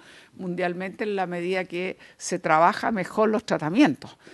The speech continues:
Pero yo lo que señalaba, eh, y siempre he dicho, que hasta ahora en nuestro país el tratamiento que hace la sanitaria es bastante básico. Claro, eso significa que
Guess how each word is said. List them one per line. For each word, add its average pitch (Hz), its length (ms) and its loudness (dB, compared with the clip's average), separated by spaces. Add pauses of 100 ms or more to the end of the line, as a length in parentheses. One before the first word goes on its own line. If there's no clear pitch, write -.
(440)
Pero 180 220 -6
yo 185 180 -2
lo 202 160 -2
que 208 120 -8
señalaba, 190 760 2
eh, 175 280 -6
y 170 80 -12
siempre 170 340 -10
he 190 60 -4
dicho, 190 400 -6 (640)
que 165 400 -4 (100)
hasta 160 280 -8
ahora 214 320 -2
en 202 100 -6
nuestro 202 280 -8
país 175 480 -6
el - 120 -16
tratamiento 165 580 -12
que - 80 -12
hace 208 220 -12
la 190 80 -10
sanitaria 165 720 -8 (500)
es - 340 -12
bastante 175 440 -10
básico. 180 680 -8 (360)
Claro, 170 420 -8
eso 180 240 -16
significa 180 500 -10
que 160 320 -12